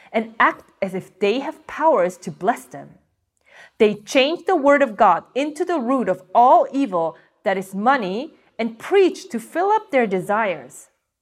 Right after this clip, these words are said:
The leaders who collect a lot of church offerings are popular, so they get called to preach in a lot of places to be the demons pouring out evil and deceiving the nations.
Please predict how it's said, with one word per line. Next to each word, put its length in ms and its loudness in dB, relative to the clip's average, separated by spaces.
The 100 6
leaders 540 2
who 100 -10
collect 420 -2
a 80 -4
lot 300 0
of 180 -8
church 380 -4
offerings 640 -4
are 100 -4
popular, 680 -10
so 200 0
they 260 0
get 240 -4
called 420 0
to 80 -8
preach 380 -10
in 100 -12
a 60 -6
lot 260 -6
of 180 -10
places 440 -6
to 140 -10
be 180 -6
the 120 -4
demons 680 -6
pouring 440 0
out 360 -2
evil 500 -2
and 180 -2
deceiving 720 -2
the 100 -4
nations. 720 -8